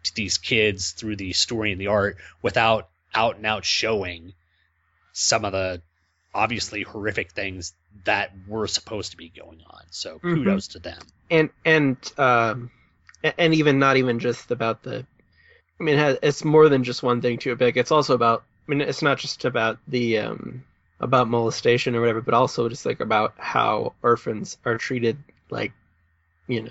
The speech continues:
Speaker 2: and, and foster kids and whatever are treated kind of like garbage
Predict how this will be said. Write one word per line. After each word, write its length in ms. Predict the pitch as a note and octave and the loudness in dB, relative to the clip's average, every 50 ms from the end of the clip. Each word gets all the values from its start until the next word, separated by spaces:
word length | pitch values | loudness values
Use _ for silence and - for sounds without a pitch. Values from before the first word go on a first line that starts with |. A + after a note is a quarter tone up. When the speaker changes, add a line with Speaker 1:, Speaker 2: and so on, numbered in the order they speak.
| - - | -10 -6
Speaker 2:
and, 180 | A2+ A2+ A2 - | -6 -6 -4 -2
and 400 | A#2+ A2+ A2 G#2 A2+ A2+ A2 G#2+ | -2 -2 0 0 -2 -2 -4 -2
foster 380 | - A2+ A#2 A2+ - - A#2 | 0 0 0 2 2 0 -2
kids 340 | A2 - - A#2+ A2+ B2+ - | -2 0 0 0 0 0 -2
and 60 | A2+ | -6
whatever 200 | G#2+ A2+ A2 A2+ | -4 -4 -2 -2
are 140 | A2+ A2 A2+ | 0 0 0
treated 400 | - - - F#3 F#3+ - - - | -2 -4 -6 -4 -4 -6 -6 -6
kind 220 | - - - G3+ G3 | -6 -6 -4 -4 -4
of 100 | E3+ - | -4 -2
like 220 | B2 G#2+ G2+ - _ _ | -2 -2 -4 -6 _ _
garbage 540 | - - A2 A2 A2 G#2+ G#2+ G#2 - - - | 0 2 4 4 4 2 0 -4 -4 -6 -8